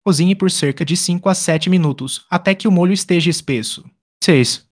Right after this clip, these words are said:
escorra o rigatoni e misture na panela com o molho, incorporando bem todos os ingredientes. Sete, sirva quente. Os ingredientes desta receita trazem muitos benefícios para a saúde. A carne moída é uma boa fonte de proteína,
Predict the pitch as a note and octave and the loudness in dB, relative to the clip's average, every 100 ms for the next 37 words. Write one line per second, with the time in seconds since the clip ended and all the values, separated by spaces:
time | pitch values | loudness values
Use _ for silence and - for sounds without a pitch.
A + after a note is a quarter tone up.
0 | _ _ F#3 - F3 E3 F#3 E3 F#3 F3 | _ _ -4 0 0 2 2 2 2 2
1 | F#3 F#3+ G#3+ F#3 F#3+ G#3 - G3 F#3+ F3+ | 2 2 0 0 0 0 0 0 2 2
2 | F3+ E3+ F3+ F3+ F#3+ F3 C#3+ B2+ A2 - | 2 2 2 2 2 2 2 0 -2 -4
3 | D3+ D#3 F3+ F3+ D#3 D#3+ D3 E3 F#3 F#3+ | -6 -2 0 2 2 2 2 0 0 0
4 | G3 G#3 F#3+ F3 E3+ C#3+ D#3+ A#2 - - | 0 2 2 2 0 2 0 -2 -6 -10
5 | - - _ _ - G3+ F3+ - - _ | -14 -14 _ _ -4 -2 0 -4 -14 _
6 | _ - F#3 C3+ D#3+ C3 A#2 - - _ | _ -4 0 0 0 -2 -2 -6 -12 _
7 | _ - C3 E3 D#3 C#3+ F#3 G3 F3 D#3 | _ -6 -2 0 0 0 0 0 -2 0
8 | E3+ F#3+ F3 F3+ F3+ F3 E3 - D#3+ E3+ | 0 0 0 0 -2 -2 -4 0 0 2
9 | F#3+ E3 F#3+ G3 C#3 E3+ - G3 A3 - | 2 2 0 0 0 -2 -2 -2 -2 -2
10 | - E3+ - F#3+ C3+ A2+ A2+ A#2 _ _ | -2 -2 0 0 0 -2 -6 -14 _ _
11 | _ C3 - F#3 F#3 F3 E3+ F3+ F#3 F#3 | _ -8 -2 0 0 -2 -2 -2 -4 -4
12 | F#3 G3 D3+ C3+ C#3+ F#3 G#3 F#3+ F#3+ G3 | -2 -2 -2 -4 -4 -6 -6 -6 -6 -6
13 | G3 E3+ C3+ C#3 | -4 -4 -4 -8